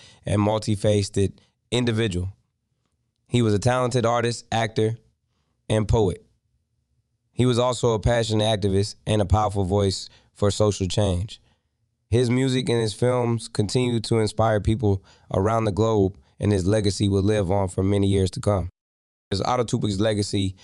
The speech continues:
by continuing to fight for justice and equality. Let us create a world where everyone has the opportunity to reach their full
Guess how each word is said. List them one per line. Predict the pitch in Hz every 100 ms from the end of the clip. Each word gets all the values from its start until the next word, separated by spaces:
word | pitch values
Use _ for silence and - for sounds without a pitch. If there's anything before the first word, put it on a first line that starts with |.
| - _
by | - 104
continuing | - 98 127 120 110 101
to |
fight | 92 113 107 -
for | 104
justice | 101 98 95
and | 92
equality. | 90 101 87 98 - - -
Let | 110 120
us | 123 110
create | 123 117
a | 104
world | 113 113 104
where | 82
everyone | 104 104 101 104 95 95 _ _ _ _
has | - 120 113 104
the | 104
opportunity | 101 98 113 107 95
to | 92
reach | 98 104
their | 98 92
full | - 98 90